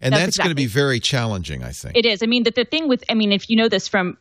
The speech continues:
Speaker 2: H B O has, has known this for, for years, and obviously, you know, they are one of the most profitable, if not the most profitable part of, of Time Warner, um, is that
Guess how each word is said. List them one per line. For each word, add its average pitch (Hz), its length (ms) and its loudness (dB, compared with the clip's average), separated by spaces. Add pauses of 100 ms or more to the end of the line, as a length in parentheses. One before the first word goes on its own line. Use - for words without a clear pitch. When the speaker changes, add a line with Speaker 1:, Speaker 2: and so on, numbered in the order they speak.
(140)
Speaker 2:
H 247 220 0
B 202 160 0
O 202 160 0
has, 170 240 -4
has 170 200 -6
known 170 160 0
this 160 160 -2
for, 160 280 0
for 180 80 0
years, 185 400 2
and 180 80 -2
obviously, 175 420 -2
you 156 80 -2
know, 170 100 2
they 180 140 2
are 170 100 0
one 170 140 -2
of 165 60 -4
the 165 60 -2
most 165 260 -2
profitable, 165 420 -2
if 156 80 -6
not 165 220 0
the 175 80 -2
most 170 260 -2
profitable 165 480 -2
part 165 180 2
of, 151 120 0
of - 160 -6
Time 160 280 0
Warner, 170 380 2 (400)
um, 170 400 0 (540)
is 190 160 0
that 180 240 2